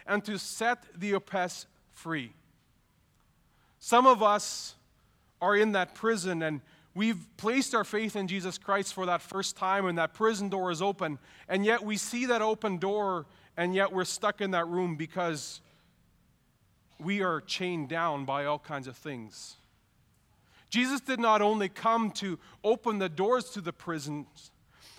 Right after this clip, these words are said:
but he also came to break those chains that hold many of us back.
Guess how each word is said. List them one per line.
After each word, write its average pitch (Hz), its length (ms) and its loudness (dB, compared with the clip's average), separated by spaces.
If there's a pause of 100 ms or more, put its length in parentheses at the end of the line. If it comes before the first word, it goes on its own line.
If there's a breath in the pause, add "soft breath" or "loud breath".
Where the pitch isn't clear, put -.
(280 loud breath)
but - 400 0
he 190 160 -2
also 220 300 2
came 214 360 -4
to 175 140 -6
break 190 380 -2
those 180 240 -6
chains 175 580 -4
that 156 240 -2
hold 180 480 -4
many 190 380 0
of 175 120 -2
us 160 180 -2
back. 127 500 -2